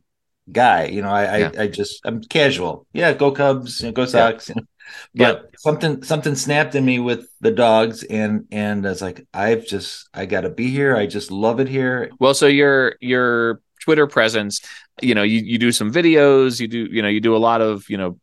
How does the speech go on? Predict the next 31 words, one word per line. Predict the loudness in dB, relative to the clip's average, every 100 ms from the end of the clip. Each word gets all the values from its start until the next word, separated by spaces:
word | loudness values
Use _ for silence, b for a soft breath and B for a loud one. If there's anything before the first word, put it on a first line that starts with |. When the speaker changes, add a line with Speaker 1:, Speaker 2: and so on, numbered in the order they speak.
| -14 -10 -6 -4
Speaker 2:
pretty | 0 2
much | 2 0
exclusively | -2 2 2 2 2 2 2
Chicago | -2 -2 -2 0
Dogs, | 0 2 0 -4 -4
Speaker 1:
Oh, |
yeah, | -2 -2 -2 -2
Speaker 2:
uh, | -6 -10 -10
Speaker 1:
yeah. | -8 -6
Speaker 2:
content | -2 -2 0 -2 0
there. | 0 0 -2 B B B B _ -12
Where | 0 2 2
can | 0
people | -2 0
follow | 2 4 4
you? | 2 0
What, | 0 -2 -4
what | -4 -2
can | 0
they | 2
expect | 0 0 -2 -2
to |
find | -4 -2 -2 -4
when | -6
they | -4
come | -4 0
fi-, | 0 0
find | 0 -2 -2
you | -4
on | -2
Twitter? | -4 -4